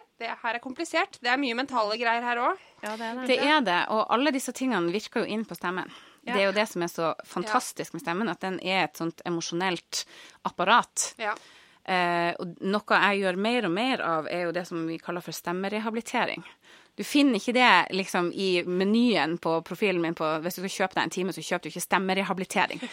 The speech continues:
Speaker 2: <laughs>
Speaker 3: Fordi det, det tenker man ikke at det trenger jeg. Men, <clears throat> men ofte skjer det ting i livet, og jeg, jeg møter stadig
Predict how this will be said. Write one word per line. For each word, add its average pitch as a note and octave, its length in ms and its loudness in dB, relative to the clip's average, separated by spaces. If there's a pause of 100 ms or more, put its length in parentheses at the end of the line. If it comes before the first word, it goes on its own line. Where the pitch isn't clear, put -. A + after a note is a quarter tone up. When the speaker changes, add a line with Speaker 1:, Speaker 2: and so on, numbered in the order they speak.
Speaker 2:
<laughs> - 200 0
Speaker 3:
Fordi G#3+ 220 6
det, A#3 80 10 (260)
det A#3 160 4
tenker G#3+ 320 -2
man E3 80 0
ikke E3+ 240 -2
at - 160 -16
det E3+ 300 -2
trenger D#3 260 -4
jeg. - 140 -14 (100)
Men, F#3+ 160 0 (320)
<clears throat> A3+ 220 0 (680)
men A3 160 -2
ofte E4 240 -4
skjer E4 320 4
det G#3 140 0
ting A#3 160 0
i E3+ 40 -2
livet, F3 240 2
og A#3 140 6
jeg, A#3 160 0
jeg G#3+ 160 0
møter A#3+ 240 -2
stadig C#4 500 2